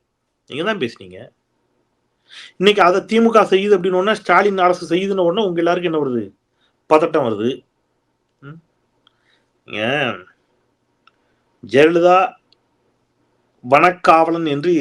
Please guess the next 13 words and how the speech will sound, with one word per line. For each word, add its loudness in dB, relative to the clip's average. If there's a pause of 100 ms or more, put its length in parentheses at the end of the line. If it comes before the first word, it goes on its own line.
(640)
இவர்கள் 0
பாராட்டுகிற, 0 (800)
போற்றுகிற 0 (360)
வீரப்பனை 0 (680)
என்கவுண்டர் 0
பண்ணாங்க -6 (1120)
ஜெயலலிதா 4
அரசு, -8 (1040)
இல்லையா? -2 (840)
எவனும் 2
வாய் 0
திறக்க -6
மாட்டான். -12